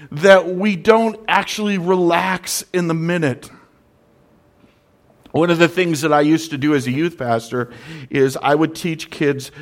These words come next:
different worldviews. And then I would take all the commercials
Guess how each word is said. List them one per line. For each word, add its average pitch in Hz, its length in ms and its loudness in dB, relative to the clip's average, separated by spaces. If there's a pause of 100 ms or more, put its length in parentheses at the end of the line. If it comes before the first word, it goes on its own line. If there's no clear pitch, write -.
(140)
different 147 420 0
worldviews. 135 920 -2 (400)
And 143 180 2
then 160 260 2
I 151 220 2
would 180 220 0
take 160 340 -4
all 143 180 0
the 156 120 -2
commercials 151 920 -6